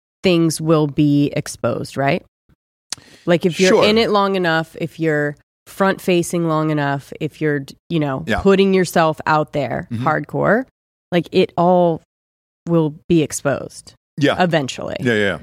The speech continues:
Speaker 1: That's why I keep, I want Meghan Markle to keep talking. Keep doing that podcast, girl, 'cause
Speaker 2: Boy.
Speaker 1: it will, it just keeps, you cannot hide from that. When you put yourself out, out there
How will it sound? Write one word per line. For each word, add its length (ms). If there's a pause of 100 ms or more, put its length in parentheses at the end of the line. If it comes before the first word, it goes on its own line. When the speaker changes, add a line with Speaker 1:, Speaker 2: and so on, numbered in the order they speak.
Speaker 1:
That's 120
why 120
I 80
keep, 260
I 100
want 240
Meghan 260
Markle 340
to 80
keep 280
talking. 500 (220)
Keep 240
doing 280
that 220
podcast, 600
girl, 260
'cause 240
Speaker 2:
Boy. 60
Speaker 1:
it 100
will, 400 (400)
it 220
just 440
keeps, 720 (220)
you 160
cannot 520
hide 560 (880)
from 220
that. 260 (300)
When 120
you 100
put 160
yourself 420
out, 340 (480)
out 220
there 340